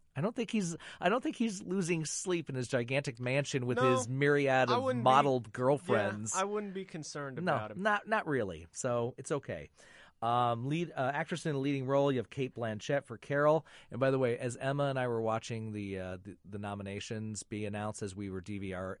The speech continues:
Speaker 1: we D V R'd it. Anytime Carol got mentioned, I'd always say Cheryl. Thank you, friends of Archer. Uh, Brie Larson for Room, who I really, really like. Jennifer Lawrence, of course, for Joy. Charlotte Rampling for Forty-five Years. And Saoirse Ronan for Brooklyn.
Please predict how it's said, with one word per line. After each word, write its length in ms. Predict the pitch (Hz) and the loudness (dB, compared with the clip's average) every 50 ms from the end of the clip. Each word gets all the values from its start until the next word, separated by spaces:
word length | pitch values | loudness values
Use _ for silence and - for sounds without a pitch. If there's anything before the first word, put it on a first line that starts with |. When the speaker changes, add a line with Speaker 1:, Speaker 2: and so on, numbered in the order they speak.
| - 104 | -10 -8
Speaker 1:
we 80 | 104 110 | -8 -8
D 160 | 101 101 98 | -6 -6 -8
V 180 | 92 95 92 90 | -8 -6 -8 -6
R'd 200 | 90 92 98 107 | -6 -6 -4 -4
it. 140 | 113 - _ _ _ _ - - - - - - - - - _ | -4 -6 _ _ _ _ -20 -20 -20 -20 -20 -20 -20 -20 -16 _
Anytime 420 | - 127 139 147 - 160 147 135 127 | -6 -4 -4 -2 0 0 0 0 -2
Carol 280 | - - 135 123 127 | -4 -2 0 0 2
got 220 | 127 135 131 - 127 | 2 0 0 -2 -2
mentioned, 320 | 127 127 120 - 123 117 | -4 -4 -4 -4 -4 -2
I'd 100 | 107 104 | -2 -2
always 180 | 107 107 110 - | -2 -2 -4 -4
say 140 | - 107 98 | -6 -8 -8
Cheryl. 480 | - - - 95 90 92 95 101 104 - _ _ _ _ _ _ _ _ _ _ _ _ _ _ _ _ _ _ _ _ _ _ _ _ _ _ _ _ _ _ - | -8 -8 -8 -6 -6 -4 -4 -4 -6 -8 _ _ _ _ _ _ _ _ _ _ _ _ _ _ _ _ _ _ _ _ _ _ _ _ _ _ _ _ _ _ -10
Thank 180 | 101 98 95 - | -10 -8 -8 -6
you, 220 | 101 95 95 87 - _ _ | -6 -6 -6 -6 -10 _ _
friends 300 | - - 101 98 98 92 | -14 -10 -8 -8 -8 -8
of 100 | 92 90 - - | -10 -12 -14 -14
Archer. 340 | 95 92 - - 95 98 - _ _ - - - - - - - - _ - | -12 -12 -12 -10 -12 -12 -12 _ _ -20 -20 -20 -20 -20 -20 -20 -16 _ -6
Uh, 240 | 110 110 110 110 107 | -4 -2 -2 -2 -2
Brie 260 | 107 139 170 190 190 | 0 0 2 2 4
Larson 420 | 160 151 151 160 151 - 180 160 | 4 6 4 4 2 0 -4 -6
for 160 | - - 117 | -6 -6 -6
Room, 380 | 104 104 120 135 143 143 147 139 | -6 -2 0 0 2 2 2 0
who 160 | 123 113 107 | -2 -2 -2
I 60 | 101 | -2
really, 260 | 101 104 107 101 101 101 | -2 -2 -2 -2 -4 -4
really 220 | 101 98 98 95 | -4 -4 -6 -6
like. 200 | 95 92 95 90 | -6 -8 -8 -8
Jennifer 360 | - 135 139 143 - - 131 | -4 -2 -2 -2 -2 -2 -2
Lawrence, 340 | 117 127 131 135 131 127 - | -2 0 0 0 0 -2 -4
of 60 | - | -8
course, 200 | - 113 101 - | -6 -6 -6 -6
for 120 | - - 82 | -6 -12 -12
Joy. 360 | 82 - 139 135 135 135 131 | -8 -4 -2 0 2 2 0
Charlotte 380 | 123 - 135 113 107 104 101 - | 0 -2 -2 -2 -2 -2 -4 -6
Rampling 460 | 104 113 120 127 131 - 135 127 117 | -4 -4 -2 -2 -2 -4 -6 -8 -8
for 120 | - - 92 | -8 -12 -14
Forty-five 600 | - - 117 113 107 101 - 104 101 101 98 110 | -10 -8 -6 -6 -6 -6 -6 -6 -6 -6 -4 -6
Years. 460 | 120 131 139 139 143 143 131 - - - - - - - - | -4 -4 -2 -2 -2 -2 -4 -6 -12 -20 -20 -20 -20 -20 -14
And 100 | - 110 | -12 -12
Saoirse 420 | - - - 139 135 135 - 135 120 | -8 -2 0 0 0 0 -2 -4 -2
Ronan 360 | 123 127 123 123 123 120 113 | -2 -2 0 0 -2 -4 -6
for 180 | - - 110 95 | -6 -8 -10 -10
Brooklyn. 800 | 90 95 - 104 110 120 120 - - 104 95 87 82 78 78 | -10 -12 -10 -4 -2 -2 -2 -2 -4 -10 -10 -10 -10 -12 -14